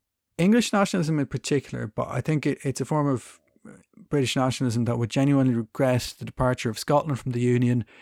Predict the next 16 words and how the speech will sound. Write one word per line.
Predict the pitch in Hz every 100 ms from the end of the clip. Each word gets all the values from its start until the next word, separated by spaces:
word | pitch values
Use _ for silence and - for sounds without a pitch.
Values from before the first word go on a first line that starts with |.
| - - _
if | 139 123
only | 127 131 127
for | 117 127 120 113
the | -
loss | 120 117 113 -
of | 123 -
power | 127 113 110
and | 120
status | - 120 117 117 -
that | 117 113
it | 117
would | 117 107 - _
bring | - 123
with | 120 117
it | 113
for, | - 117 110